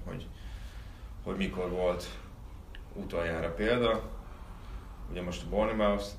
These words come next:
intézték el elég simán négy nulla. Ugye Salah rúgott három gólt, el is intézve ezzel a fantasy futballomat,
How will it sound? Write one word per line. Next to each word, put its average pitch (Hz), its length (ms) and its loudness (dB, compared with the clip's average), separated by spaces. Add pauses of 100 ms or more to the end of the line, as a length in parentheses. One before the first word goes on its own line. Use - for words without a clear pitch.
(160)
intézték 92 540 0
el 90 100 4
elég 87 220 2
simán 87 360 -2
négy 85 240 0
nulla. 85 440 -2 (960)
Ugye 78 80 -6
Salah 69 340 -4
rúgott 82 300 -4
három 82 380 -2
gólt, 90 240 2
el 87 80 -2
is 85 160 -4
intézve 85 420 -4
ezzel 87 240 -2
a - 240 0 (320)
fantasy 90 360 -4 (120)
futballomat, 101 640 4